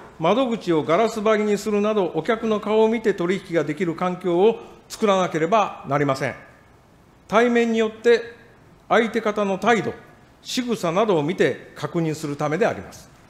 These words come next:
さらに、一万以上の買い取りについては、今答弁ありましたように、本人確認や運転免許証などのコピーの保存、帳簿の記載をする義務が生じてまいります。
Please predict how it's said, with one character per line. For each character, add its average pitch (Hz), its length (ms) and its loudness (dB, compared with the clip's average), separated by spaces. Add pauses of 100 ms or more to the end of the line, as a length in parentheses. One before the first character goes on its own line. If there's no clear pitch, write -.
(240)
さ - 140 0
ら 277 100 4
に、 151 120 -2 (400)
一 156 220 -8
万 240 240 0
以 240 80 -2
上 190 200 2
の 139 80 -2
買 180 200 -2
い - 20 -8
取 180 200 -4
り 175 60 -2
に 175 80 -4
つ 185 120 -8
い 156 80 -4
て 135 100 -4
は、 165 340 -2 (160)
今 170 180 0
答 185 160 2
弁 143 160 -2
あ 135 60 -2
り 151 80 -2
ま 170 80 0
し 170 80 -8
た 143 80 -2
よ 160 160 0
う - 20 -4
に、 123 160 -8 (340)
本 277 320 2
人 269 200 2
確 233 260 -2
認 113 220 -6
や 113 180 -2 (400)
運 254 260 0
転 262 140 2
免 233 320 0
許 233 120 -2
証 220 220 0
な 226 120 0
ど 165 100 -4
の 135 120 -2
コ 220 140 -6
ピ 190 180 -4
ー - 20 -2
の 117 100 -4
保 131 120 -6
存、 143 240 0 (360)
帳 269 240 2
簿 180 120 0
の 135 100 -2
記 - 80 -14
載 190 220 0
を 170 100 0
す 208 100 -6
る 160 80 -2
義 139 100 -10
務 262 180 0
が 233 260 0 (160)
生 202 240 4
じ - 120 -6
て 117 120 -4
ま 117 160 0
い 120 40 0
り 113 60 -4
ま 107 100 -8
す。 - 120 -20